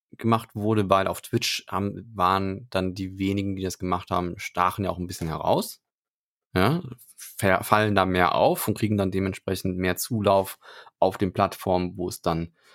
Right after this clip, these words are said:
w-, wie OnlyFans, ne? Und, äh, wenn sie jetzt nur auf OnlyFans gewesen wären, dann wären sie eine von ein paar Tausend und dann wäre man nicht so herausgestochen. Das ist also quasi eine Werbe-, Werbemaßnahme, dass sie auf Twitch gestreamt haben. So, da gebe ich dir recht.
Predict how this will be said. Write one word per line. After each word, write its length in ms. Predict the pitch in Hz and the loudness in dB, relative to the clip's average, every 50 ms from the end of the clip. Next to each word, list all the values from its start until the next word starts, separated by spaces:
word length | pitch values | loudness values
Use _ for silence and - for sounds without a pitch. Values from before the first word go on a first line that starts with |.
| _ _ _ _ _ _ _ _ _ _ | _ _ _ _ _ _ _ _ _ _
w-, 180 | - 92 90 - - _ | -10 -10 -10 -12 -12 _
wie 320 | 92 87 85 92 92 90 80 | -14 -14 -8 -4 -2 0 2
OnlyFans, 760 | 82 113 143 156 147 - 151 151 165 185 190 - - - _ _ _ | 4 4 4 2 2 2 2 2 2 0 -2 -4 -8 -8 _ _ _
ne? 220 | - 92 117 165 165 _ _ _ - - - - - - _ _ | 0 0 0 0 -2 _ _ _ -20 -20 -20 -20 -20 -20 _ _
Und, 380 | - 98 95 95 95 - - | -2 0 0 0 -2 -4 -4
äh, 140 | - 95 90 | -4 -2 0
wenn 140 | 98 98 101 | 2 2 2
sie 80 | 101 101 | 2 0
jetzt 140 | 92 - 120 | 2 4 4
nur 120 | 123 143 | 6 6
auf 120 | 156 139 - | 4 4 4
OnlyFans 560 | 123 135 135 127 123 127 127 113 113 113 - | 4 4 4 4 4 4 2 2 2 2 0
gewesen 400 | - 101 101 107 104 101 98 92 | 0 2 2 4 4 4 4 4
wären, 280 | 98 101 110 104 104 | 4 4 4 4 4
dann 120 | 98 95 90 | 2 2 4
wären 160 | 95 98 101 95 | 2 2 2 2
sie 120 | 90 92 | 0 0
eine 240 | - 98 98 98 98 | 0 0 0 0 0
von 180 | - - 87 85 | -2 -2 -2 -2
ein 60 | 87 | -2
paar 160 | 85 87 82 | -2 -4 0
Tausend 340 | - 92 101 113 113 110 104 | 2 4 4 4 4 2 0
und 120 | 92 85 - | 0 0 0
dann 180 | 90 87 87 | -2 -2 0
wäre 160 | 90 87 87 | 2 2 2
man 120 | 90 90 87 | 2 2 0
nicht 120 | 90 - | 0 -2
so 80 | - 85 | -2 -2
herausgestochen. 560 | 80 82 87 101 - - - - 92 87 90 | 0 0 -2 -2 -2 -6 -6 -6 -4 -4 -4
Das 80 | 85 82 | -4 -4
ist 80 | 92 87 | -4 -4
also 140 | 85 92 92 | -4 -4 -4
quasi 340 | - - 87 87 87 90 92 | -2 0 0 0 2 0 0
eine 100 | 85 90 | 2 2
Werbe-, 460 | 85 80 85 98 101 95 87 85 - - | 4 4 4 4 4 2 0 -2 -6 -10
Werbemaßnahme, 920 | 92 90 87 87 90 95 98 90 82 80 82 87 - - 78 78 80 82 | -6 0 2 2 4 4 4 2 4 2 2 2 0 -2 -2 0 0 -2
dass 120 | 82 85 | -4 -4
sie 100 | - - | -4 -4
auf 120 | - - - | -4 -4 -6
Twitch 240 | - - - - - | -10 -10 -10 -10 -10
gestreamt 440 | - - - - 78 80 80 - - | -10 -12 -8 -6 -6 -6 -6 -8 -10
haben. 180 | - 76 - - - | -12 -12 -12 -12 -10
So, 280 | - 80 76 78 - _ _ _ _ - | -10 -10 -8 -10 -12 _ _ _ _ -8
da 100 | 80 82 | -8 -6
gebe 160 | 85 90 85 | -6 -6 -8
ich 60 | - | -8
dir 140 | - 76 76 | -10 -12 -10
recht. 200 | 80 82 - - | -10 -12 -12 -16